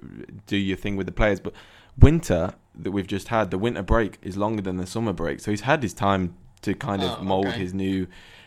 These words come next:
Speaker 1: new systems or his new training methods, all this kind of thing, or his, whatever, his game plans. But it's, it's not, it's not working. So I don't know. I think he's gotta go, and then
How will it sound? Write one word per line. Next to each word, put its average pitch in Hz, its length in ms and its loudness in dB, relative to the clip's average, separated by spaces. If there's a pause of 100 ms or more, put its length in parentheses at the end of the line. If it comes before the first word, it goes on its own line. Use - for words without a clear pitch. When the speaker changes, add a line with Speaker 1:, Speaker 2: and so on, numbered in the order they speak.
(120)
Speaker 1:
new 98 320 0
systems 101 640 0
or 90 140 0
his 87 100 -4
new 90 420 -2 (100)
training 98 340 0
methods, 92 280 0
all 110 180 4
this 98 140 2
kind 98 220 0
of 87 80 -4
thing, 101 260 2
or 95 100 0
his, 87 100 -4 (100)
whatever, 95 420 -2
his 95 120 -4
game 98 240 -2
plans. 92 260 -4 (800)
But - 200 8
it's, 95 140 -6
it's 98 180 -4
not, 101 280 -2 (380)
it's - 80 -8
not 80 140 -2
working. 90 420 2
So 80 380 -4 (400)
I 87 60 -6
don't 80 180 -4
know. 82 120 0
I 82 80 0
think 98 160 2
he's 85 120 -2
gotta 80 200 -2
go, 82 120 -2 (160)
and 87 140 0
then 87 260 0